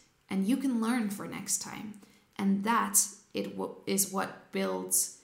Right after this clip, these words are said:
a sustainable business, by continually choosing to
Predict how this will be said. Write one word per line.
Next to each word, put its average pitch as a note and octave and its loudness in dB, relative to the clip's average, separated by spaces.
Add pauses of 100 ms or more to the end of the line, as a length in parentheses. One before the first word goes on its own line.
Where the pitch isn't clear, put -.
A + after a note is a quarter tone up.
(220)
a F#3+ -6
sustainable F3+ 2
business, - -2
by - -4
continually G3+ 2
choosing F#3+ 0
to - -6